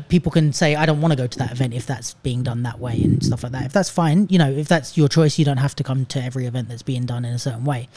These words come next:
There's a lot of B-boys that don't like the Olympic judging thing. They just want a cultural jam where they can just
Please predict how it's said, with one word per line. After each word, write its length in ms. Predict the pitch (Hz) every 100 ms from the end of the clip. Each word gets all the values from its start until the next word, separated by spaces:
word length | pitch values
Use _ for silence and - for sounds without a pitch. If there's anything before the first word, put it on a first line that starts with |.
| - -
There's 140 | 165
a 40 |
lot 100 | 170
of 40 | 156
B-boys 300 | 170 156 151
that 80 | 151
don't 160 | 156
like 180 | 156 147
the 100 | 147
Olympic 460 | 143 139 139 131 - - - - -
judging 320 | 226 214 220
thing. 220 | 226 214
They 100 | 185
just 180 | 160 -
want 140 | 160
a 60 | 147
cultural 540 | - 156 - 147 143
jam 280 | 135 151 139
where 120 | 135
they 100 | 131
can 160 | 127 131
just 300 | 131 120